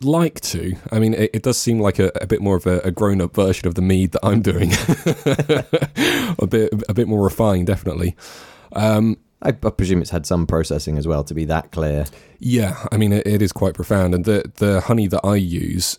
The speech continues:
Speaker 1: is, um, it's a mix of clear honey and set honey. So I think that might be why I get the sort of much more pale, slightly yellower colour, whereas this is that kind of really rich,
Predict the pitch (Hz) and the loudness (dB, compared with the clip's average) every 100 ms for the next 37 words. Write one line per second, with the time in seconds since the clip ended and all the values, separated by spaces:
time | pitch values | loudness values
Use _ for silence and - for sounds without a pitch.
0 | - 92 87 - - 90 90 87 87 87 | -4 -2 -2 -4 -6 -2 0 0 -2 -2
1 | 95 95 98 104 - - - 87 - 92 | -2 2 2 0 -4 -6 -4 -4 -2 0
2 | 87 95 90 85 85 - - - 82 87 | 2 0 -2 -2 -2 -2 -2 -4 -6 -6
3 | - - - - - - - - 113 101 | -10 -20 -20 -20 -16 -4 -2 0 0 0
4 | - 101 95 90 - 87 90 85 82 87 | 0 2 2 0 0 0 2 2 0 -2
5 | 87 - 87 - 87 80 90 - 90 87 | -4 -4 -2 2 2 2 0 0 0 0
6 | - 90 87 85 - - 87 87 87 95 | -2 0 0 0 -2 -6 -6 -4 -4 -6
7 | 98 98 95 82 - 80 80 85 85 - | 0 2 2 2 -4 -6 -4 -2 -2 -4
8 | - 85 82 - 85 78 - - _ _ | -4 -4 -6 -4 -4 -4 -10 -20 _ _
9 | - - 90 90 87 85 92 82 - - | -20 -4 0 2 2 4 2 2 -4 -10